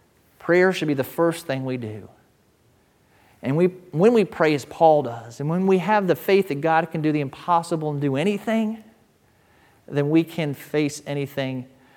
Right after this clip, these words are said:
with faith and strength. I don't know what you are going through today, but I know God can see you through it. And I don't know where these uncertain times are going to go,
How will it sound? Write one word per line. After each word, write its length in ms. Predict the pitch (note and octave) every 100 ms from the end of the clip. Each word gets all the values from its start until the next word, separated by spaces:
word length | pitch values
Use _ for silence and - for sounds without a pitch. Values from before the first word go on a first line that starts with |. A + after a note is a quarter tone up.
| _ _ _
with 160 | - B2+
faith 680 | - - C#3+ A2+ - - - - _ _ _ -
and 140 | A#2+
strength. 600 | A#2 - A2+ G2+ - _ _ _ _ _ _ _ _ _ _ _ _ _ - - -
I 140 | - D#3+
don't 160 | E3+
know 100 | D#3+
what 220 | D#3 D#3
you 80 | E3+
are 60 | D3
going 300 | D3 D3+ D3
through 220 | D3+ C#3+
today, 600 | - C3+ C3+ C#3+ C#3+ C#3 - _ _ _ -
but 80 | B2
I 80 |
know 320 | C3 C#3 D3 C#3 - -
God 260 | B2 C3+
can 120 | C3+ C3
see 180 | -
you 120 | C3 C3+
through 300 | C3+ B2 G#2+
it. 140 | - _ _ _ _ _ _ - -
And 100 | G#2
I 60 | B2+
don't 160 | D3+
know 140 | C#3 C#3+
where 240 | D3 C#3
these 420 | C#3 C#3 C3+ A#2+ - - _ -
uncertain 440 | C#3+ - D#3+ D3
times 360 | C#3 D3+ D#3 C#3+
are 60 |
going 160 | C#3 C#3+
to 80 | C3
go, 420 | D3 D#3+ F#3